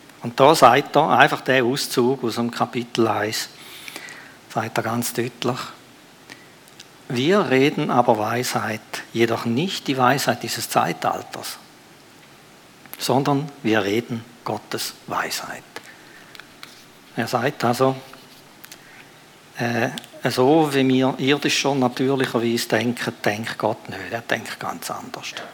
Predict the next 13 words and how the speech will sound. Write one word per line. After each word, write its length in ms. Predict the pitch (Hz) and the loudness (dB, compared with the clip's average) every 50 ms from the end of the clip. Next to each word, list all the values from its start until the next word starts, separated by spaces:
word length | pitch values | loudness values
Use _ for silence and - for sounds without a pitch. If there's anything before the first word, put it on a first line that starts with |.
| - - - - - - - - - - - - - - - - - - - - - - - - - - - - - - - - - - - - - - | -20 -20 -20 -20 -20 -20 -20 -20 -20 -20 -20 -20 -20 -20 -20 -20 -20 -20 -20 -20 -20 -20 -20 -18 -18 -16 -16 -16 -18 -18 -18 -20 -20 -20 -20 -14 -2 4
<clears throat> 320 | - 147 131 120 113 - | 8 8 8 8 6 0
Für 180 | - - - 127 | -4 2 2 4
uns 240 | 131 160 190 185 - | 6 6 4 4 2
bedingt 500 | - 147 - 127 131 143 151 151 - - | 0 2 2 4 4 2 0 -2 2 4
er 280 | 139 123 127 127 131 - - - - - - - - - - - - - - - - - - - - - - | 6 6 6 4 2 -4 -14 -18 -20 -20 -20 -20 -20 -20 -20 -20 -20 -20 -20 -20 -20 -20 -20 -20 -14 -2 2
eigentlich 640 | 123 113 120 131 - 139 127 - - 135 127 127 - - - - - - - - - - - - - - - - - - - - - | 4 4 4 4 4 0 0 4 6 6 6 4 2 -4 -6 -8 -10 -14 -20 -20 -20 -20 -20 -20 -20 -20 -18 -18 -18 -18 -20 -16 -8
eine 120 | - - 110 | -6 -4 -2
neue 240 | 113 113 120 123 117 | 0 2 2 2 4
Definition 840 | 117 113 107 127 120 110 107 110 - - 110 104 110 117 120 117 120 | 4 4 2 2 0 0 0 -2 0 -2 0 0 2 2 2 2 0
von 180 | - - 113 | 0 -2 -2
Buße, 560 | - 123 110 101 98 98 - - - - - | 0 0 0 0 0 -4 -4 -4 -4 -4 -4
von 360 | 107 - - - 120 110 110 117 | -6 -6 -4 0 0 0 2 0
Metanoia. 1000 | 117 117 120 120 - - 123 113 113 107 101 95 - 87 - - 101 - - - | 0 -2 -2 -4 0 0 0 2 2 -2 -2 -2 -6 -6 -6 -8 -6 -6 -8 -10